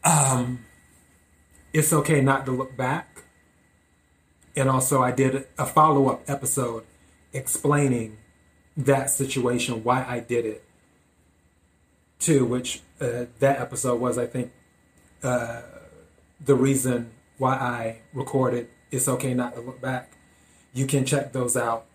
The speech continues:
by going through, scrolling through the videos, or if you're at K I R W K C dot com on the website,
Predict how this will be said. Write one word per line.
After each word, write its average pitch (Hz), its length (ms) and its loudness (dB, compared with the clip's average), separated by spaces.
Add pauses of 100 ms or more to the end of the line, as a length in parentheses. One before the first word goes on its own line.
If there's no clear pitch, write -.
by 131 160 2
going 123 300 -2
through, 127 200 0
scrolling 131 460 2
through 127 200 -4
the 117 80 -12
videos, 120 460 -2
or 117 160 -2
if 113 160 -8
you're 120 240 -6 (160)
at 135 220 -4
K 135 200 0
I 123 120 0
R 120 180 -4
W 117 280 -10
K 123 160 -4
C 123 160 -4
dot 117 180 -8
com 120 260 -8
on 117 120 -14
the 113 60 -16
website, 113 460 -6